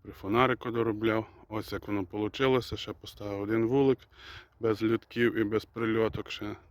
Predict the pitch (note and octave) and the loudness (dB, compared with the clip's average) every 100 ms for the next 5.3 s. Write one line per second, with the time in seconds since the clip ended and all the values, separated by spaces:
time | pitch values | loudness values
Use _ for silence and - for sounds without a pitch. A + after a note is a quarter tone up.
0 | - G2+ - B2 B2 B2 - A2+ A2+ G#2+ | -10 -10 -8 -2 0 0 -4 -6 -4 -2
1 | A2 G#2+ _ _ - - - - - _ | -2 -4 _ _ -20 -20 -20 -20 -20 _
2 | _ - A2 G2 - - - - - - | _ -14 -8 -8 -8 -12 -16 -16 -14 -14
3 | - F#2+ - - F#2 G#2+ B2 A2+ - G#2 | -16 -12 -12 -10 -12 -4 -2 -2 -2 -8
4 | - - - - - A2+ A2+ A2+ C3 - | -10 -12 -12 -10 -6 4 4 4 2 2
5 | E3+ F3 | 4 4